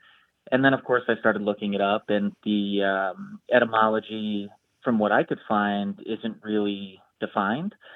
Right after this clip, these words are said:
Like, there's not a, a clear etymology for quote, unquote, or quote, end quote. But boy, is there a conversation and a debate online about which one is <laughs> correct. So I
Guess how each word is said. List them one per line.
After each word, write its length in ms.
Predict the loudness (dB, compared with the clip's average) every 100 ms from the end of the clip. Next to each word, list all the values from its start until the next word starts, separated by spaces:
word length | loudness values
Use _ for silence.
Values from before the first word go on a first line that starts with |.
| -20 -6
Like, 120 | -2
there's 200 | -2 -2
not 220 | 0 2 2
a, 200 | 0 -4
a 40 |
clear 400 | -8 -4 -2 0
etymology 580 | -2 -4 -4 -4 -4 -6
for 160 | -8 -12
quote, 340 | -6 0 0 -2
unquote, 520 | -4 -4 -2 -2 -2 -4
or 60 |
quote, 320 | -4 -4 -4 -6
end 240 | -6 -6
quote. 340 | -4 -4 -4 -8 -18 -20 -20 _ _
But 300 | 2 4 2 -4 -8
boy, 300 | 0 2 2 2
is 100 | -2 -2
there 360 | 2 4 4 2
a 240 | 0 0 0
conversation 840 | 0 0 0 0 0 0 -2 0
and 140 | 0 -2
a 40 |
debate 320 | 0 2 4
online 600 | 4 2 -2 -2 -2 -4 -4
about 260 | 0 0
which 140 | 0 -4
one 140 | -4 -6
is 80 | -2
<laughs> 40 |
correct. 580 | -2 -2 -2 -2 -2 -16 -18 -16 -14 -16 _
So 180 | 4 6
I 200 | 4 0